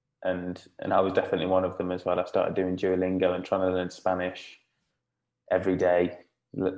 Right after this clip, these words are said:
a few different lessons, and then I was like, "Oh, do you know what? Maybe I don't need to improve, like,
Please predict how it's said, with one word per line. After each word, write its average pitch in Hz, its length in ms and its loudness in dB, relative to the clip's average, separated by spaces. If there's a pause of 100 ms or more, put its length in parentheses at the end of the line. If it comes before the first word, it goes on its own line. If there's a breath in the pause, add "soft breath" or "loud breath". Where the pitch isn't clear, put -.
a - 80 0
few 98 240 2
different - 280 0
lessons, 92 520 -4
and 95 120 -2
then 92 240 -2 (400)
I 95 100 -4
was 95 120 -4
like, 95 160 -2
"Oh, 98 320 0
do - 80 -2
you - 20 0
know 101 120 0
what? - 260 0
Maybe 127 180 2
I 117 60 4
don't 101 180 2
need 95 180 2
to 95 100 -4
improve, 92 540 0
like, 92 180 4